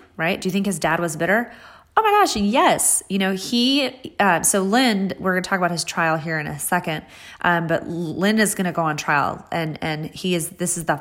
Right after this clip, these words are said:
first trial of, like, what do we <laughs> do with an American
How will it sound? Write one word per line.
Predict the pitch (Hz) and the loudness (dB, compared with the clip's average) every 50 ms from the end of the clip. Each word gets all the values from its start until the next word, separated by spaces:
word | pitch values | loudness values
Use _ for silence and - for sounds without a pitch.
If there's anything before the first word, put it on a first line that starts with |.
| - - | -2 -2
first | - 165 160 175 - - - | 0 2 2 2 0 -2 -2
trial | - - - 156 160 160 160 165 170 170 175 - | -4 -4 -2 0 0 2 2 2 2 0 0 -2
of, | - 165 160 151 156 151 151 - - - _ _ _ _ | -2 -2 0 0 -2 -4 -6 -10 -14 -16 _ _ _ _
like, | - 143 143 - | -12 -10 -10 -6
what | 147 151 175 | -6 -4 -2
do | - | 4
we | 208 226 | 6 6
<laughs> | 247 - - - | 8 8 8 8
do | 240 233 | 8 8
with | - - - - | 8 8 8 6
an | 180 180 | 4 0
American | 180 175 175 165 160 170 180 180 175 175 160 151 160 156 160 | 0 0 0 -2 -2 0 0 -2 -2 -4 -4 -4 -4 -8 -8